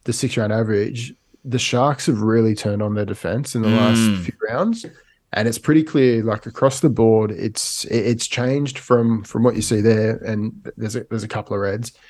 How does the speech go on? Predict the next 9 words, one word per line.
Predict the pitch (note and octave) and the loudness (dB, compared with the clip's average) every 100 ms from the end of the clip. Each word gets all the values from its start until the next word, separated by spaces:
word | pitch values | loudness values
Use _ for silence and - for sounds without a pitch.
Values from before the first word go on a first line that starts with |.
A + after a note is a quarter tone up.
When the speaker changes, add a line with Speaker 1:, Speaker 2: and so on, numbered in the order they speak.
| - _ - | -20 _ -4
Speaker 1:
to | - | 0
pretty | A#2 D#3 | 4 4
much | E3 C#3+ | 4 2
all | B2 A#2 | 2 2
reds, | A2 G#2+ G2+ G2+ - - - | 2 0 -2 -6 -12 -12 -6
um, | G#2 G2+ G#2 | -2 -2 -2
against | G#2 G#2+ - | -2 -4 -4
the | G#2+ | -4
Dolphins. | G2 G#2+ - C3+ A3 A3+ | 0 0 0 0 0 -2